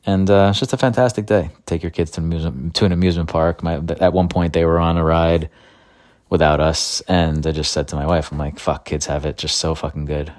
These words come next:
right? It's, like, eight and five-year-old just running over this, like, ropes course, like, just not giving, not a care in the world except the, the step that's in front of them. And it's a, uh, beautiful thing to see. Um, what else about it?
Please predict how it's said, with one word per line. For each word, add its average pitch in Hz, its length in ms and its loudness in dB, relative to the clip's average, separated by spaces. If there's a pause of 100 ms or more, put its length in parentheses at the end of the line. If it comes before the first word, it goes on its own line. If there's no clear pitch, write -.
right? 82 260 -2
It's, 78 160 -10
like, 71 220 -8
eight 85 140 -2
and 71 100 -8
five-year-old 76 480 -2
just 76 260 -8 (460)
running 82 340 0
over 80 240 0
this, 78 220 -4
like, 85 160 2
ropes 82 300 0
course, 82 420 -2
like, 82 140 -4
just - 480 -6 (160)
not 87 180 -2
giving, 87 200 0
not 95 140 4
a 90 60 0
care 107 240 6
in 110 100 4
the 104 60 4
world 87 380 2
except - 360 -2
the, 85 140 0
the 80 140 -2
step - 300 0
that's - 180 -4
in 82 80 -4
front 78 200 -4
of 76 60 -2
them. 80 180 -4 (960)
And 101 120 0
it's - 100 -2
a, 98 220 6
uh, 95 200 6
beautiful 92 360 0
thing 82 200 -4
to - 100 -8
see. 76 280 -6 (460)
Um, 85 680 2 (2250)
what 98 140 2
else 85 200 0
about 64 280 -4
it? - 140 -12